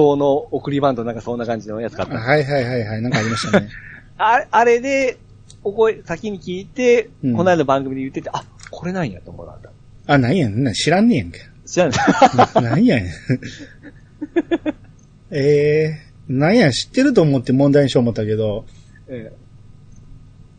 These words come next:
Speaker 2: 俺ほんなら、
Speaker 1: でも、な-、
Speaker 2: な-、何も言-、見ずに言ってあげましょうか？
Speaker 1: はいはい。
Speaker 2: えー、十ゲーム、十ゲーム、五香のすり切れ、海砂利水魚のうん、水魚松、雲来松、風来松、クーネルところに住むところ、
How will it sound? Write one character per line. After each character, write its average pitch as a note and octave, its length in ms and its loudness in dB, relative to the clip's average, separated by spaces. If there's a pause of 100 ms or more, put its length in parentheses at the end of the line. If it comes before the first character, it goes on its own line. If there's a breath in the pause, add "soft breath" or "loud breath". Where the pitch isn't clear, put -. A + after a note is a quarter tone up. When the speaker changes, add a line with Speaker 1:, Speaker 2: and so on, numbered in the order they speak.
(100)
Speaker 2:
俺 A3 180 10
ほ G#3 100 2
ん - 20 2
な D3+ 80 2
ら、 - 20 2
Speaker 1:
で B2+ 100 2
も、 C#3+ 60 0
な-、 F3 120 6
Speaker 2:
な-、 - 20 0
何 F#3+ 260 2
も D#3+ 120 2
言-、 B2+ 280 0
見 D#3 260 -2
ず C3+ 100 0
に A#2+ 300 -2
言 D3+ 100 -2
っ - 40 -16
て C#3+ 80 0
あ C3 40 4
げ B2+ 80 0
ま A#2+ 100 -4
し G#2+ 60 -10
ょ A#2+ 40 -6
う - 20 -10
か？ D3 180 -8 (360)
Speaker 1:
は F#3+ 180 -2
い C3+ 40 2
は F#2 120 -4
い。 F2 100 -14 (680)
Speaker 2:
え C3 40 -6 (140)
ー、 A#2 40 -6
十 E3+ 140 0
ゲ G3 180 4
ー - 20 2
ム、 D3 100 2
十 C#3+ 160 -6
ゲ C#3+ 120 0
ー B2+ 60 2
ム、 A2+ 100 -2
五 C#3 180 2
香 D3+ 220 2
の A#2+ 100 0
す B2+ 140 -8
り A2+ 120 -6
切 A#2+ 180 -6
れ、 A2+ 260 -4 (240)
海 F#3 220 2
砂 F#3 120 2
利 E3+ 80 0
水 E3+ 240 -6
魚 C3+ 120 0
の A2 80 -4
う A#2+ 80 0
ん、 D3+ 220 -2 (100)
水 E3 300 -6
魚 E3+ 160 2
松、 B2 260 -2
雲 C3+ 200 0
来 C#3 180 4
松、 A2 220 -8
風 C3+ 220 -2
来 A#2+ 160 0
松、 - 320 -12 (140)
ク G3+ 180 0
ー - 20 4
ネ F3 100 2
ル C3+ 80 2
と B2+ 100 -4
こ A#2+ 100 -2
ろ A#2+ 80 -2
に A#2 60 -4
住 C3+ 180 -2
む A#2 60 -2
と A#2 100 -10
こ A#2 100 -8
ろ、 G#2 180 -10